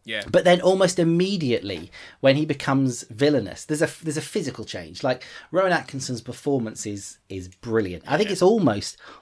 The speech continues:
Speaker 2: almost, I would argue, his best Blackadder performance. And I think that there have definitely been episodes in each series where he gives outstanding performances. But I think is, there's something about the whole here that it's, it's really, really
Speaker 1: Mm.
Speaker 2: good.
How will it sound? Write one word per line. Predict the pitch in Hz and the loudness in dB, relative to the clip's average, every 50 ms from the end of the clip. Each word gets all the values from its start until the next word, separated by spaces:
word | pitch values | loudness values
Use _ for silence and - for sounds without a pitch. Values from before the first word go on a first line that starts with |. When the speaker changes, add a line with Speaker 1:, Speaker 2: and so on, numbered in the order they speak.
| _ _ - | _ _ 0
Speaker 2:
almost, | 190 196 185 160 143 123 110 - - 127 | 0 2 4 4 4 4 2 2 2 2
I | 123 | 2
would | 123 131 | 4 4
argue, | 127 123 120 - 123 101 | 2 0 0 -2 -6 -6
his | 117 110 107 | -6 -8 -8
best | - - 139 127 - - - - - - - - _ - - _ _ _ _ - | -4 0 0 2 0 0 -6 -10 -10 -10 -12 -20 _ -20 -20 _ _ _ _ -4
Blackadder | 120 110 - - 110 104 104 101 | -2 -2 -2 -2 -4 -4 -4 -6
performance. | 110 - - - 110 98 90 95 92 92 - - | -12 -12 -6 -6 -6 -6 -6 -8 -12 -10 -6 -4
And | 139 135 | -2 -2
I | 143 | -2
think | 139 190 180 147 135 | -2 -2 -4 -2 0
that | 131 123 123 - - - - - - _ | 0 0 0 -2 -6 -20 -20 -20 -10 _
there | - 147 | 0 0
have | 147 143 | 0 0
definitely | 185 165 - - 151 139 127 | -2 -4 -4 -4 -6 -6 -2
been | 139 135 131 127 - | 0 0 -2 -2 -2
episodes | 147 139 139 - 135 - - 123 110 107 107 104 120 | -4 -4 -2 -4 -6 -4 -2 0 0 0 0 -2 -4
in | 113 120 | -4 -4
each | 127 120 - - - - - - _ _ _ _ _ - | -4 -4 -6 -8 -8 -8 -8 -10 _ _ _ _ _ -8
series | - - - 139 127 120 110 104 95 95 110 - - - - _ - - - - - _ | -6 -2 0 0 2 0 0 -2 -6 -10 -14 -16 -20 -20 -20 _ -20 -20 -20 -20 -20 _
where | - 120 120 120 110 | -2 2 2 2 2
he | 117 120 113 | 2 -2 -2
gives | - 127 117 107 113 | -2 -2 -2 0 0
outstanding | 113 123 - - - 131 120 117 107 98 98 | 0 0 -2 -2 -2 -2 -2 -2 -2 -6 -8
performances. | 107 - - 120 110 104 87 - - - - - - - - - - - _ _ _ | -10 -6 -4 -4 -4 -4 -6 -10 -12 -12 -14 -16 -18 -20 -20 -20 -20 -20 _ _ _
But | - 139 - | 0 0 2
I | 139 131 | 2 0
think | 131 170 160 131 - | -2 -2 -4 -2 -2
is, | 147 139 - 127 120 123 131 - - _ - | -4 -4 -4 -6 -10 -12 -12 -14 -16 _ -10
there's | 131 127 127 - | -8 -8 -8 -6
something | - - 170 160 - 156 143 | -2 0 0 0 0 -2 -2
about | 139 135 135 127 120 - | 0 0 0 0 0 -2
the | 123 | -4
whole | - - - - 135 123 113 107 104 101 | -6 -4 0 2 2 2 2 0 -6 -10
here | - - 104 92 87 82 | -10 -10 -10 -10 -10 -10
that | 98 117 120 | -10 -10 -10
it's, | - - - | -10 -10 -10
it's | 120 - - 160 | -10 -10 -10 -12
really, | 151 151 170 175 160 143 135 127 110 | -8 -4 0 2 2 2 2 2 0
really | 110 107 104 101 104 104 | -2 -4 -4 -4 -6 -8
Speaker 1:
Mm. | 104 | -8
Speaker 2:
good. | 101 95 - - | -10 -12 -12 -14